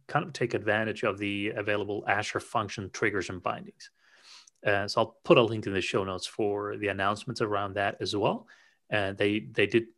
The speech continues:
a pretty good write-up about what that means. So if you are building stuff in, in these other languages, there will be examples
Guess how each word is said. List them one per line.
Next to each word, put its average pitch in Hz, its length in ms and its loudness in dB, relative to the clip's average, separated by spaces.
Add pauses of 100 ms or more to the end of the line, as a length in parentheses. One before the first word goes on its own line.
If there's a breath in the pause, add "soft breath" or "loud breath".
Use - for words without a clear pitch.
a 101 180 4
pretty 110 220 -2
good 104 260 0
write-up 110 400 4 (180)
about 110 300 2
what 123 120 0
that - 180 -2
means. 151 360 -2 (440 soft breath)
So 120 220 2
if 110 180 0
you 107 140 0
are 143 360 0 (240)
building 117 300 2
stuff 117 320 -4
in, 107 220 -2
in 101 280 -4
these 101 320 -2
other 113 240 6
languages, 95 760 -2
there 117 160 0
will 110 220 0
be 104 460 -2 (420)
examples 104 680 0